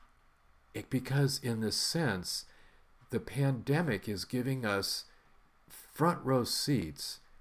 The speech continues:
at a time-lapse chunk of evolution. Unfortunately,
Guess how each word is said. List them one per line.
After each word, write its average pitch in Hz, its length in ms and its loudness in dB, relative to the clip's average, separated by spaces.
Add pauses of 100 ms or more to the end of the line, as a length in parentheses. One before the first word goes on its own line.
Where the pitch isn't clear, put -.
(340)
at 104 160 0
a 101 200 0 (280)
time-lapse 123 1120 0 (320)
chunk 110 380 -4
of 92 120 -6
evolution. 80 720 -8 (1080)
Unfortunately, 104 920 -2